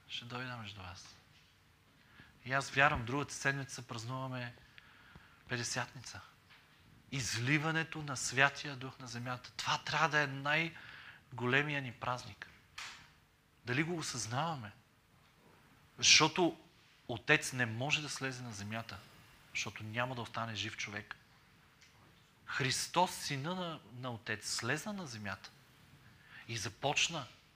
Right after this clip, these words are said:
това царство да гради. А ние днес живеем със Святия Дух,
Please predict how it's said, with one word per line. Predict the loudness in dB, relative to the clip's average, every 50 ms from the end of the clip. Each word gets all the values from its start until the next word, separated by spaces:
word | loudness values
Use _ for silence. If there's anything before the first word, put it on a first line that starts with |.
| -20 -20 _ _
това | -10 -2 0 0 0
царство | 2 2 0 0 2 0 -2 -4 -6
да | -8 -6
гради. | -6 -6 -6 -6 -8 -12 -14 -18 -20 -20 -20 -20 -20 -20 -20 -18 -16 -8 0
А | 4 4 6
ние | 6 4 2 4 8 8 8 8
днес | 8 6 4 6 6 6 4
живеем | 2 2 2 2 0 0 -2 -4
със | -8 -8 -8
Святия | -6 -4 -4 -4 -4 -6 -8 -10 -10 -10
Дух, | -10 -12